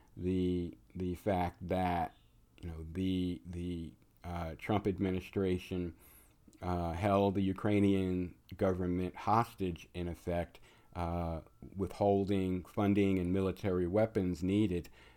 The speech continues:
uh, in order to, to push forward a, a Trump agenda on getting dirt on Joe Biden ahead of the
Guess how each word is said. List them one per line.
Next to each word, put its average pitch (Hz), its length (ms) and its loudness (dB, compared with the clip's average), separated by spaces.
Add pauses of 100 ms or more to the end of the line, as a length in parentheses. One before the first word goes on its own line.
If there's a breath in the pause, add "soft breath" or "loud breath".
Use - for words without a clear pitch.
(140)
uh, 82 320 -4
in 92 200 0
order 95 320 4
to, 95 760 0 (200)
to 92 340 -2
push 92 180 -4
forward 92 640 0 (360 soft breath)
a, 87 260 0
a 85 60 0
Trump 98 400 -2
agenda 90 760 0
on 85 140 -6
getting 92 420 2
dirt 90 480 0
on 98 360 0
Joe 90 220 -2
Biden 85 560 -2 (100)
ahead 85 400 -4
of 85 180 -4 (140)
the 85 380 -4